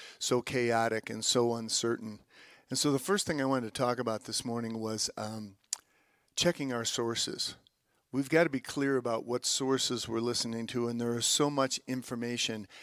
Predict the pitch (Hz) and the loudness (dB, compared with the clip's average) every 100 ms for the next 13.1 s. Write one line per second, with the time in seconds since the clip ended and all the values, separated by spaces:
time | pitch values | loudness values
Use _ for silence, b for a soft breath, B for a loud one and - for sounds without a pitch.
0 | B - 131 - 120 110 110 107 107 117 | B 0 0 0 -6 -4 -2 -4 -4 0
1 | - 143 151 123 104 - 123 117 - - | 2 2 2 -2 -2 0 0 2 -2 -2
2 | - - B B B B 113 113 120 - | -4 -4 B B B B -6 -4 -4 -4
3 | 123 123 123 - 123 147 147 156 - 135 | -4 -2 -4 -4 -2 2 4 2 4 6
4 | 139 135 127 - 123 120 117 123 127 131 | 8 6 4 0 -2 -2 -2 0 6 8
5 | 139 139 - - - 120 113 123 123 - | 8 6 4 0 0 0 0 0 0 0
6 | - 139 139 131 123 117 123 120 113 - | 0 2 2 0 -2 2 4 6 4 0
7 | - B B B - 123 120 131 117 117 | -4 B B B 2 2 2 -2 -2 -2
8 | 117 - 120 117 - 120 113 - b b | 0 -2 -2 -6 -4 -2 -4 -6 b b
9 | b b b 123 120 139 135 170 156 139 | b b b -4 4 8 8 6 -2 0
10 | 143 135 135 131 127 113 123 135 139 135 | 0 0 0 0 0 2 4 6 6 4
11 | 131 117 123 117 123 120 - 120 120 - | 2 4 2 2 0 -2 -2 0 0 0
12 | 113 110 - 127 120 117 123 127 139 131 | -4 -4 -2 -2 -2 0 0 2 2 2
13 | - | -2